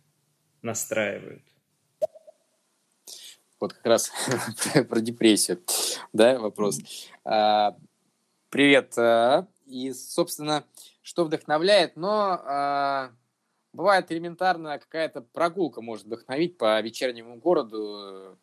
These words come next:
Speaker 2: э, по полуночному, по полу-, по полутемному такому, по-, походить, подумать, э, помечтать под музыку уже хорошо. А, со свежими мыслями приедешь уже вдохновленный. Можно посе-, иногда смотрю просто какие-то фильмы,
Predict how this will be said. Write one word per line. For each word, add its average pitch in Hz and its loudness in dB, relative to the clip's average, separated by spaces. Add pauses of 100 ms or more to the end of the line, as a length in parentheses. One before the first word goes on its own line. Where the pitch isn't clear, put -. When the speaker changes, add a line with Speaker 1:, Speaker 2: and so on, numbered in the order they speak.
Speaker 2:
э, - -20 (100)
по 107 0
полуночному, 107 -2
по 104 -4
полу-, 104 -2
по - -12
полутемному 110 0
такому, 101 -10 (160)
по-, 101 0
походить, 127 -2
подумать, 123 0
э, 101 0 (120)
помечтать 123 2
под 113 2
музыку 104 -4
уже 117 2
хорошо. 147 2 (560)
А, 104 6
со - -6
свежими 117 -2
мыслями 117 -2
приедешь 123 0
уже 113 0
вдохновленный. 104 -2
Можно 156 2
посе-, 135 -2
иногда 139 0
смотрю 127 -8
просто 117 -12
какие-то 113 -6
фильмы, 120 -4